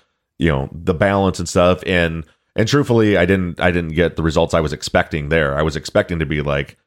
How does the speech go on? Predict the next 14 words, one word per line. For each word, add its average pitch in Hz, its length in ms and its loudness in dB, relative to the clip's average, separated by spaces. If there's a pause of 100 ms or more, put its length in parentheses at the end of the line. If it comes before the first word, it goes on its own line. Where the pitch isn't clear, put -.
(280)
her 127 80 4
legs 165 240 0
are 123 60 4
in 113 60 0
my 104 120 2
way 95 240 2
and 85 100 0
I 92 80 2
can't 104 640 -2
move 127 460 2
and 101 100 2
it's 90 140 -2
very 123 180 2
wobbly. 104 720 2